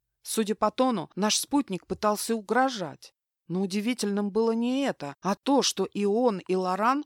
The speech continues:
красовались чуть ли не симметричными повреждениями на лицах. Синяки под глазами, разбитые губы, запёкшаяся под носами кровь.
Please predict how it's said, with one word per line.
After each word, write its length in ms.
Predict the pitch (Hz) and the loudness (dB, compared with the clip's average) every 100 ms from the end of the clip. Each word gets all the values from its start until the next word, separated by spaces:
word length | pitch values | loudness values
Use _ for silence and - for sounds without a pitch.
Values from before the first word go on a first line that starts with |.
| - | -2
красовались 640 | 220 220 240 226 269 220 | -2 4 6 6 6 4
чуть 280 | - - 240 | 0 -2 0
ли 140 | 226 220 | -2 -2
не 160 | 214 | -2
симметричными 840 | 196 226 220 - 233 269 - 254 247 | -2 0 0 0 -2 0 2 2 2
повреждениями 880 | 262 247 302 285 220 160 151 156 170 | 2 4 2 0 -2 -4 -4 -8 -6
на 160 | 190 | -4
лицах. 580 | 196 147 - - - _ _ _ _ - | -4 -6 -12 -16 -18 _ _ _ _ -8
Синяки 500 | - 214 214 196 247 | 0 2 2 0 -2
под 180 | 233 190 | 0 2
глазами, 540 | 214 214 196 202 190 | 2 2 2 -4 -2
разбитые 580 | 180 196 180 226 185 175 | -2 -2 -2 -4 -2 -2
губы, 440 | 147 175 196 185 - _ - | -4 -6 -4 -6 -8 _ -4
запёкшаяся 720 | 170 214 226 - - 165 - | 0 2 2 0 0 -2 -4
под 220 | - 151 | -8 -6
носами 420 | 170 160 190 190 | -4 -2 -2 -2
кровь. 500 | 160 - 139 165 - | -4 -10 -10 -10 -14